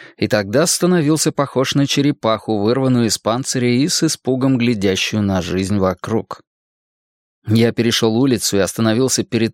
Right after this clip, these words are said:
толпой. "Привет, Шарлотта", — сказал я. "Здорово, ма". В тихом шоке обе женщины уставились на меня.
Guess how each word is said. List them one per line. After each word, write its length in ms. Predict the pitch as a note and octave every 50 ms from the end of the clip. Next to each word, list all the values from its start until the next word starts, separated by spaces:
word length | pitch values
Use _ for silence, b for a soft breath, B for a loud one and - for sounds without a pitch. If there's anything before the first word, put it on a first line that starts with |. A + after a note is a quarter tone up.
| _ _
толпой. 640 | - A#2 G#2+ A#2 A#2 _ - B2 F#2+ D2 D2 - _ _ _ _ _ _ _ _ _ _ _ _ _ _ _ _ _ _ _ _ _ _ _ _ _
"Привет, 400 | - A#2 A#2 D3+ D#3+ C#3 C#3 C#3
Шарлотта", — 840 | - - D3+ C#3+ C#3 C#3+ C#3+ C#3+ C3+ - - - C3 C3 A#2+ G2+ - -
сказал 440 | - - - G#2+ G#2 G2 G#2+ G#2 G#2
я. 280 | G2+ F#2+ F#2 - - - _ _ _ -
"Здорово, 720 | - G2 G2 A#2+ D3+ F3 F#3 F#3 F#3+ F#3+ G3 D#3+ - - - - -
ма". 320 | B2+ C#3+ D3 A#2 E2 - _ _ _ _ _ _ _ _ _ _ _ _ _ _ _
В 120 | - -
тихом 420 | - - G2 A2+ - - D#3+ D3 C#3+
шоке 440 | - - A#2+ A#2+ B2 A#2+ - C3+ B2
обе 240 | A#2+ A#2 A2+ A2+
женщины 520 | G#2 F#2 G2 G#2 A2+ A2+ - - B2+ B2 B2
уставились 600 | A#2+ - - - G2+ F#2+ F#2+ G2 G2 G2 - -
на 80 | G2+
меня. 420 | G2+ G2+ G#2 F#2+ E2 - - -